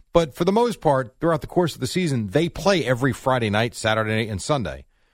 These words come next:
So on a Friday night, the games are usually at the same time. If one of them's on Apple Plus or Apple T V, guess what? I'm watching, because when I watch on a, on a normal night,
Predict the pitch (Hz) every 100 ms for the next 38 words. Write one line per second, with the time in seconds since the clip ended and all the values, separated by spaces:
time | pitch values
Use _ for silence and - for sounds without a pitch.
0 | _ _ 135 131 117 - 185 175 175 151
1 | 113 131 113 117 101 143 131 127 107 98
2 | 120 107 123 101 78 _ _ _ _ _
3 | - 143 127 190 233 226 165 139 151 -
4 | 131 - - - 147 156 127 104 127 123
5 | 120 135 107 120 143 117 160 - 156 117
6 | _ - 123 151 165 160 151 135 117 -
7 | - 143 139 143 156 180 170 131 - -
8 | - _ - - - _ _ - 123 120
9 | 113 98 110 113 117 131 151 147 127 123
10 | 87